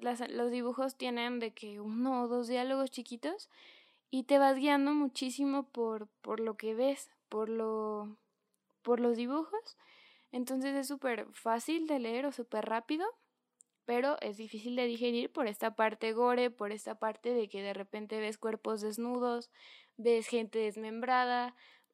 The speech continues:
ves, no sé, escenas de violaciones, ves cómo <laughs> le cortan el cuello a alguien. Entonces,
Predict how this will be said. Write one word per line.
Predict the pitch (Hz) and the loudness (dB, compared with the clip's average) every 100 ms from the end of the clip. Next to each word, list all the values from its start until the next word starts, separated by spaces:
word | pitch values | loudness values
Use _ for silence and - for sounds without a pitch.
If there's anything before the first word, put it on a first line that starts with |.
| - | -6
ves, | 240 233 226 226 220 220 | -2 0 0 0 -2 -6
no | 226 214 | -8 -10
sé, | - | -10
escenas | 202 202 220 214 | -10 -6 -4 -2
de | 196 | -2
violaciones, | 196 196 202 202 208 269 262 254 233 226 214 | -4 -2 0 -2 -2 0 0 0 -2 -4 -6
ves | 208 208 | -8 -6
cómo | - 214 208 | -6 -4 0
<laughs> | 254 254 | 2 2
le | 208 | 0
cortan | 220 208 208 208 | -2 -2 -2 -4
el | 185 | -2
cuello | 196 190 196 | -2 0 0
a | 220 262 269 | 0 2 2
alguien. | 262 240 220 - | 2 0 0 -2
Entonces, | 247 247 254 254 269 285 | -2 -2 -4 -4 -4 -4